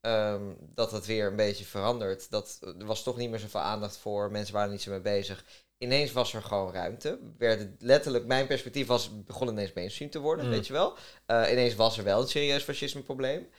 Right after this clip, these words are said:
Speaker 1: Eh, en nou ja, voor, misschien is het niet voor iedereen heel boeiend, maar een soort van standaard verhaaltje eigenlijk wat er wordt gezegd waarom dan fascisme geen probleem zou hebben, eh, zou zijn in Oekraïne is, oh, maar ze krijgen weinig stemmen. Ehm, alleen het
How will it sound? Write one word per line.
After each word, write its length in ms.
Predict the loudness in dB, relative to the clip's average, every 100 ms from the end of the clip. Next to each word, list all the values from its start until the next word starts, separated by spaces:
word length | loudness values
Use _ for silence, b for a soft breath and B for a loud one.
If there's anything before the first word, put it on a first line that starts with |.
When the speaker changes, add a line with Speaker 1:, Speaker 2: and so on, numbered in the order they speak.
| b b _
Speaker 1:
Eh, 640 | 2 4 4 4 4 2
en 220 | 0 -4 -10 -8
nou 140 | -2
ja, 180 | 0 0
voor, 440 | 0 2 2 -2 -6 _ _ _ _ _ _ _ -20 -20 _ _ _ _ _ -18
misschien 320 | -12 -8 -6
is 80 | -6
het 80 | -8
niet 140 | -8
voor 100 | -6
iedereen 260 | -2 2 4
heel 300 | 4 2 0 -6
boeiend, 260 | 0 0 2
maar 240 | 2 2
een 60 | 0
soort 140 | -2
van 140 | -4 2
standaard 360 | 4 6 4
verhaaltje 380 | 4 6 6 6
eigenlijk 340 | 2 0 -2
wat 120 | -2 -2
er 60 |
wordt 180 | -2 -4
gezegd 240 | -6 -8
waarom 280 | -6 -4 -4
dan 140 | -4 -4
fascisme 320 | -8 -10 -6
geen 160 | -6
probleem 300 | -4 0 0
zou 180 | 0 -2
hebben, 260 | -2 -2 -6 B B B
eh, 180 | 4 4
zou 220 | 6 4
zijn 200 | 4 4
in 100 | 2
Oekraïne 320 | -4 -4 -4
is, 100 | -2
oh, 200 | 2 2
maar 120 | 2 -2
ze 80 |
krijgen 300 | -2 -2 0
weinig 260 | -2 -2 -4
stemmen. 380 | -2 -4 -4 -14 B B B _
Ehm, 560 | -2 0 2 0 0 0
alleen 420 | 2 6 6 4
het 360 | -2 -6 -12